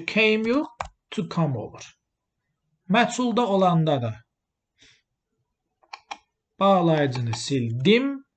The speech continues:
to-nu verdim. Təbii ki, to was deyə bir şey yoxdur. To be deyə bir şey var.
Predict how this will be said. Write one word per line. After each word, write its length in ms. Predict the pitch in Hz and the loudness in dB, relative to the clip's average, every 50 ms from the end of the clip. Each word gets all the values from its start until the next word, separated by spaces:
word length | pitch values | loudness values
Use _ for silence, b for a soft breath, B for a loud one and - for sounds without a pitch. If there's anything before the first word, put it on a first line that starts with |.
| _ _ _ _ _ _ _ _ _ _ _ _ - | _ _ _ _ _ _ _ _ _ _ _ _ -16
to-nu 480 | - - 180 180 175 165 147 139 120 120 | -6 -2 0 2 2 2 0 0 -2 -2
verdim. 440 | 131 127 131 131 147 196 208 208 | -2 -2 -2 -2 -2 -2 -2 -2
Təbii 240 | 196 196 202 190 196 | 0 -2 0 0 0
ki, 260 | - 175 160 165 - - | 0 0 0 0 -2 -4
to 120 | - 196 | 0 0
was 360 | 185 175 208 208 214 202 170 170 180 | 4 6 8 8 8 6 6 2 2
deyə 260 | 185 180 180 175 160 | 4 4 4 4 4
bir 60 | 165 | 2
şey 280 | 165 - 160 156 151 147 | 0 2 2 2 4 4
yoxdur. 580 | 160 208 226 208 - - - 269 269 269 254 - - _ _ _ _ _ _ _ _ _ _ - _ _ _ _ _ _ _ _ - - - - - _ _ _ _ _ - - - - - - - - - _ _ _ _ _ _ _ _ _ _ - - - - _ _ _ - - - - - _ - | 6 4 4 4 2 -4 -2 0 0 0 -2 -4 -10 _ _ _ _ _ _ _ _ _ _ -20 _ _ _ _ _ _ _ _ -18 -18 -18 -18 -20 _ _ _ _ _ -12 -12 -12 -12 -18 -18 -18 -20 -20 _ _ _ _ _ _ _ _ _ _ -20 -20 -20 -20 _ _ _ -16 -16 -16 -18 -20 _ -14
To 180 | - - 165 | -6 -4 -2
be 60 | 165 208 | -2 -2
deyə 360 | 175 151 127 110 110 107 107 | -2 -2 -4 -4 -6 -8 -10
bir 60 | 113 | -10
şey 340 | - - - - - - 113 | -10 -10 -12 -12 -16 -18 -20
var. 280 | - - - - - | -20 -20 -20 -20 -20